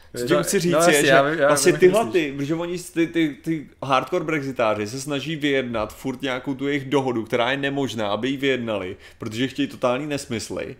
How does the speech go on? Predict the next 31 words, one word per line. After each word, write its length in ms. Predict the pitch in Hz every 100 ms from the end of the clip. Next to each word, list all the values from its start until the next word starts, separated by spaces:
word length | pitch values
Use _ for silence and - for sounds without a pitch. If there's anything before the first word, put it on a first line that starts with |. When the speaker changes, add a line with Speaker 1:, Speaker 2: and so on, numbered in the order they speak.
| _
Speaker 1:
jo. 200 | 92 - - _ _ _
A 100 | -
zároveň 720 | 131 127 127 135 120 104 107 110
prostě 800 | 117 - - 117 117 113 113 113 _ _
jako 200 | 123 127
tam 180 | 131 131
není 180 | 135 135
žádnej 480 | 127 120 123 127 127
jako 240 | 123 135
jiný 260 | 127 127 131
plán, 360 | 135 131 160
jo. 200 | 139 110 - - -
Prostě 260 | 113 117 143
není 220 | 139 139
vůbec 560 | 117 120 120 123 123 -
nic. 460 | 117 180 202 - 110
Speaker 2:
Jo, 80 | 113
jo, 300 | 107 101 92
jo. 100 | 95 -
Speaker 1:
Jo, 140 | 117 113 -
Speaker 2:
Je 60 | -
Speaker 1:
takže 180 | 120 131
Speaker 2:
to 40 |
Speaker 1:
tam 100 | 135 120
jako 260 | 113 160
jednoduše 540 | 160 151 151 156 143 143
se 100 | 143
melou 320 | 143 143 143
furt 300 | - 151 147 -
ty 100 | 143
samý 460 | - 135 139 139